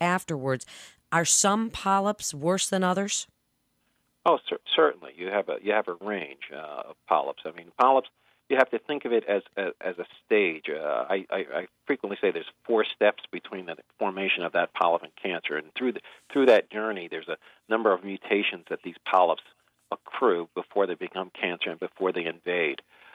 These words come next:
Speaker 2: Um, but there are some polyps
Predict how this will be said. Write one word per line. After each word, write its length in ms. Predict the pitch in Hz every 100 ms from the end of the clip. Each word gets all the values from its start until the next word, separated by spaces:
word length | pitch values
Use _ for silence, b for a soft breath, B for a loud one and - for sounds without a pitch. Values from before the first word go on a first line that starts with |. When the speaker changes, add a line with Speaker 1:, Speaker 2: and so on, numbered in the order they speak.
| b -
Speaker 2:
Um, 320 | 92 92 85 _ _ _ _ -
but 220 | 120 110 _ _ _ _ _ _ _ -
there 120 | 120
are 160 | 113 - -
some 180 | 180 170
polyps 440 | 120 110 98